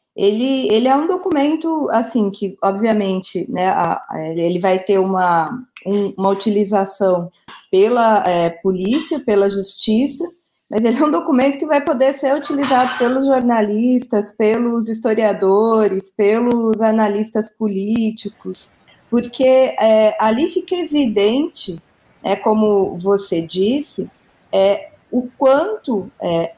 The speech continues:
uma parte dos militares brasileiros, é, não tem compromisso com os princípios democráticos. E desse, desse documento em particular que você colocou, que foi anexado ali, né, que na, na conversa com o CID,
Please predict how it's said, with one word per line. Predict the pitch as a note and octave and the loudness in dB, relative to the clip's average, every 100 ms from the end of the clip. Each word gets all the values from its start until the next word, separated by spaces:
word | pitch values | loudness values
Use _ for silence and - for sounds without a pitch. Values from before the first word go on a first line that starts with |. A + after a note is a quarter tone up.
| _ - | _ -2
uma | A3 A3 A3 | 2 2 2
parte | A3 A3+ C4 - - G3 | 2 4 2 -2 -6 -6
dos | F#3 A#3+ D#4+ D#4+ | -2 -2 0 2
militares | C4 A#3 A3+ A3+ G3+ G3 F#3 | 2 2 0 0 0 0 -6
brasileiros, | F3+ F#3 F3 F3 F3+ G#3 C4+ G3 F3+ - - _ _ _ - | -4 -2 -2 -4 0 4 4 2 -8 -16 -18 _ _ _ -8
é, | F#3 F3+ F3 | -6 -4 -2
não | G#3+ C#4 A#4+ | 2 2 0
tem | F#4 D#4 F4 | -2 -2 -2
compromisso | E4 E4 F4 D#4+ C4+ C#4 - | -4 -4 -2 0 0 0 -6
com | - C4+ | -2 0
os | C#4 D4+ | 0 -2
princípios | - E4+ - C4 C#4 | -4 -4 -2 -4 0
democráticos. | C#4 D4 G4 - C4 G3 - - _ _ _ _ | 0 0 -2 -2 -2 -2 -10 -16 _ _ _ _
E | G3+ G#3+ G#3 G3+ G3+ F3+ | 2 4 4 4 4 2
desse, | A#3+ C#4 A4 - G4 D4+ G#3 | 4 4 2 4 4 4 2
desse | A#3+ D#4+ - | 0 0 -2
documento | D4+ C#4+ B3+ B3 B3 A3 | -2 2 4 4 2 2
em | G#3+ D4+ | 2 2
particular | C#4+ A#3+ - - A3 G#3+ | 2 0 -2 -2 2 2
que | G#3+ G3 | 0 -6
você | G3 G#3 | -4 -4
colocou, | F#3+ F#3+ F3 - A#3+ C4 | -2 -2 -2 0 2 2
que | - | 0
foi | G#3+ | -2
anexado | G#3+ G3+ G3 - G3 A3+ G#3 F#3 | 0 -2 -6 -2 2 2 2 0
ali, | F#3 B3+ A#3+ | 0 0 2
né, | A3+ | 0
que | A3 F#3 - | 0 -4 -4
na, | E3+ D#3+ - | -2 -2 0
na | F#3 | -2
conversa | F#3 F#3 F#3 F3+ F3+ E3+ | 0 -2 2 0 0 -6
com | - D#3+ | -12 -12
o | D#3 | -12
CID, | - A#3 C4 F#3+ E3 | -4 -2 -2 -4 -8